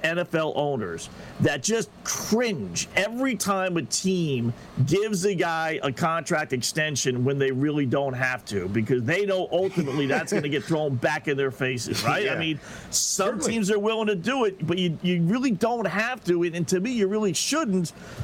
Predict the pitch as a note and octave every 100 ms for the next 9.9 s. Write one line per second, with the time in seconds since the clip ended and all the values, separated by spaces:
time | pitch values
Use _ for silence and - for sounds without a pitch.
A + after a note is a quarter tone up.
0 | - - C3+ E3+ E3 - F#3+ E3+ E3+ -
1 | - C#3+ C#3+ C3+ D3+ G3 G3 F#3+ F3 G3
2 | F#3 F#3+ D#3+ G3 G3 G3+ F3+ F3+ F#3+ F#3+
3 | F3+ F#3+ G3+ F#3+ F#3 D#3+ F3+ G#3 G#3 F3
4 | A3 A#3+ A2 F3 D#3+ C#3 C3+ C#3+ C3 D#3+
5 | A3 G3+ A#3+ F#3+ E3+ G3 G3 G3+ F#3+ G3
6 | F#3 F#3 G3+ - F#3+ B2+ C3 E3+ E3 E3+
7 | D3 D#3+ D#3+ F3 E3+ A3+ - D#3+ D#3 -
8 | - - D3+ D#3+ E3 F#3+ F#3+ F#3+ A3+ D#3
9 | B2 G#2 A2 A#2 A2 G#2+ G2+ C#3+